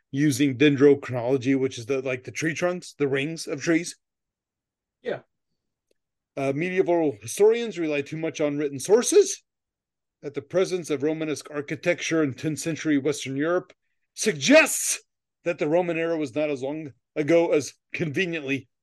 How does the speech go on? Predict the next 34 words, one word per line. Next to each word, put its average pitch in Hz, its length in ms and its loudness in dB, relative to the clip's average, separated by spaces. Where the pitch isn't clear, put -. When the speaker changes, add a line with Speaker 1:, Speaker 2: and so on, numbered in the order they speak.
Speaker 1:
thought, 240 320 2
and 143 140 -4
that 147 100 -2
the 143 80 -10
time 269 640 2
of 202 140 0
the 180 100 -2
introduction 180 500 -4
of 156 80 -8
the 139 60 -4
Gregorian 143 480 4
calendar 170 560 -2
in 143 80 -2
A 147 140 -2
D 151 180 -6
fifteen 147 400 -6
eighty-two, 226 1040 2
there 165 140 0
should 180 220 4
have 160 80 -2
been 151 120 -2
a 139 40 -4
Speaker 2:
Mm-hmm. 139 100 -2
Speaker 1:
discrepancy 156 640 -2
of 151 160 -2
thirteen 156 600 -6
days 151 720 6
between 151 340 -6
the 151 80 -8
Julian 143 400 -2
calendar 151 560 -2
and 147 180 -2
the 139 80 2
real 156 520 2